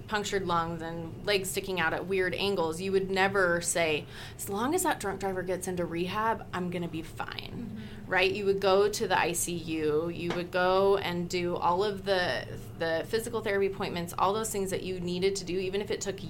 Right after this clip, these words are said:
Speaker 1: years to fully recover, you would just automatically do that. And the same is, is, should be true of your emotional healing. You have,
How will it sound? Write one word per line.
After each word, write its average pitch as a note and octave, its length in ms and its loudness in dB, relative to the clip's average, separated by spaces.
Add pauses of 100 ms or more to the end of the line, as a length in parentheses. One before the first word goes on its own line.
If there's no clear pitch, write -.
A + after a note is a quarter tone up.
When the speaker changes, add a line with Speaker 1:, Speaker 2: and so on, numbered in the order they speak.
Speaker 1:
years F#3 580 -4
to G3+ 140 -6
fully G3 360 2
recover, F#3+ 520 0 (320)
you A3+ 120 -2
would C#4+ 120 0
just C#4 240 -2
automatically F#3+ 760 2
do F#3 160 -2
that. E3 200 0
And G3+ 100 0
the G3+ 80 0
same A3+ 560 -2
is, F#3 380 0 (140)
is, F3 260 -2
should - 300 -2
be A#3 100 -4
true A3+ 340 0
of F3+ 140 4
your F3 120 -2
emotional E3+ 680 -2
healing. E3+ 560 -8 (360)
You G3+ 280 0
have, G3 280 -2